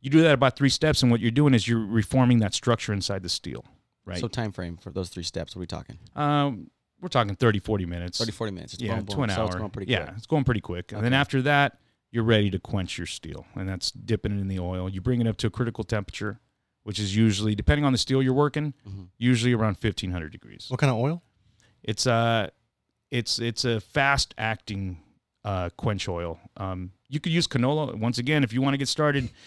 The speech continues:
Speaker 1: if you don't wanna pay, you know, hundred dollars for five gallons of oil, go to Smart and Final and get canola oil 'cause it works,
Speaker 3: Okay.
Speaker 1: you know? So don't let that stop you. The money, don't let that stop you, man.
Speaker 2: <laughs> Right.
Speaker 1: Go out and get whatever you can. You can use canola oil. And that's what I started out with, was getting
Speaker 2: Using
Speaker 1: canola oil
Speaker 2: canola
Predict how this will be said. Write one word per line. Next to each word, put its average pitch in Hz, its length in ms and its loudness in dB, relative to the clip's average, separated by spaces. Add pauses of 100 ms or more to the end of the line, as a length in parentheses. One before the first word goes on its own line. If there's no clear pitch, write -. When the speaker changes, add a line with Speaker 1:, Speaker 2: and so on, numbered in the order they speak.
(280)
Speaker 1:
if 104 120 -4
you 127 80 4
don't 151 100 4
wanna 143 160 6
pay, 143 260 6
you 123 200 2
know, 117 380 4 (380)
hundred 147 220 4
dollars 135 300 6
for - 160 -2
five 120 260 2
gallons 123 380 2
of 110 140 -2
oil, 123 360 6 (500)
go 117 140 6
to 120 60 4
Smart 117 280 4
and 104 100 -2
Final 117 300 4
and 101 80 2
get 101 200 0
canola 110 320 2
oil 80 320 -4
'cause 87 140 -10
it 90 80 -4
works, 95 400 -6 (180)
Speaker 3:
Okay. 98 180 -8
Speaker 1:
you 90 60 -6
know? 98 200 -4 (360)
So 90 300 -6
don't 120 180 6
let 131 160 4
that 139 160 6
stop 107 320 0
you. 95 60 -2
The 98 80 0
money, 135 260 8
don't 127 160 4
let 120 140 2
that 123 160 0
stop 98 260 -4
you, 92 80 -10
man. 95 140 -4
Speaker 2:
<laughs> - 0 -
Right. 98 60 0
Speaker 1:
Go 123 100 8
out 123 120 8
and 107 140 2
get 123 220 2
whatever 110 260 2
you 113 100 2
can. 95 340 -4
You 107 100 0
can 113 120 -4
use 113 140 0
canola 92 460 -2
oil. 76 260 -14
And 110 100 -6
that's 127 200 0
what 120 80 2
I 123 80 4
started 92 320 -6
out - 140 -10
with, 90 200 -16
was 95 140 -8
getting 98 380 -12
Speaker 2:
Using 98 160 -10
Speaker 1:
canola 123 240 -4
oil 98 40 -2
Speaker 2:
canola 90 140 -4